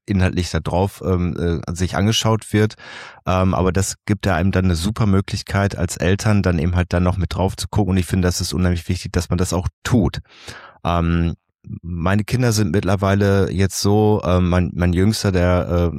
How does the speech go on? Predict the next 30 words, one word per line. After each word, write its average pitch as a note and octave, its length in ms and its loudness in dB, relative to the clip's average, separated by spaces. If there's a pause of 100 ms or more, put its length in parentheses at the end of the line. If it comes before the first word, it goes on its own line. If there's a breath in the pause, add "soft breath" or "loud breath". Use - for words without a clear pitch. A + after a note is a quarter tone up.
(100)
mit, F2+ 300 -2
mit F2+ 140 -2
seinen F2 180 0
sieben F#2+ 240 2
so, F2 200 2 (200)
der F2 140 0
wollte, - 460 -2
war E2 120 0
natürlich E2 320 0
jetzt D#2 140 0
auch C#2 100 0
mal E2+ 120 2
ganz C#2+ 200 -2
interessiert, C#2 600 -4 (460 loud breath)
ähm, D#2+ 440 0
hat F2+ 260 -2 (240)
jetzt E2+ 320 -2
da F2+ 160 0
jetzt, F2 200 0
äh, E2 260 2
mal E2+ 260 0
sich F2 140 -2
die - 180 -4
I F2+ 120 2
S E2+ 140 0
S A2 200 -2
angeguckt F#2+ 500 -2
und F2+ 120 -4
so, F#2 280 2 (420 loud breath)
ähm, F2+ 360 2